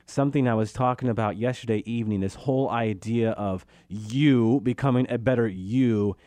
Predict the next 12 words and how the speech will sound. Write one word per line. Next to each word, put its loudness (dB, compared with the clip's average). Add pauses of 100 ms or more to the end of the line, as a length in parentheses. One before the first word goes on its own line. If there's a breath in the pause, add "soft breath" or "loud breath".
(360 soft breath)
in 4
the 2
light 2
of -2
Jesus -2
Christ, -2
who -6
is -8
both -4
human 2
and 0
divine. -4